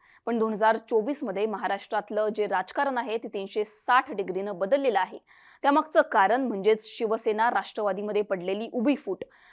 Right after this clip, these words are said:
त्यामुळं विभागलेले कार्यकर्ते आणि संभ्रमात असलेला मतदार.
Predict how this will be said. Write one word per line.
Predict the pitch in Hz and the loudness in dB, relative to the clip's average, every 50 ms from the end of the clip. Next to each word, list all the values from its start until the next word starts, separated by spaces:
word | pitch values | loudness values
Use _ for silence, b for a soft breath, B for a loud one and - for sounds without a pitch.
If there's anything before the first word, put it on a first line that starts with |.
| b b | b b
त्यामुळं | 277 285 285 320 330 330 | 4 6 8 10 8 8
विभागलेले | 277 285 240 277 302 285 311 311 302 311 311 | 8 6 6 6 6 6 4 4 4 2 2
कार्यकर्ते | 311 247 233 220 254 240 277 247 240 - 254 262 254 - - | 4 4 6 6 6 4 4 2 2 2 0 0 0 -4 -8
आणि | 214 220 220 | -6 -4 -2
संभ्रमात | - - - 240 220 214 220 220 226 233 247 247 - | -2 -2 0 -2 -2 -2 -2 -2 0 0 0 0 -2
असलेला | - - - - 202 185 185 185 185 | -8 -8 -6 -6 -4 -2 0 0 0
मतदार. | 190 190 214 240 262 196 185 170 | 0 0 0 0 2 2 2 0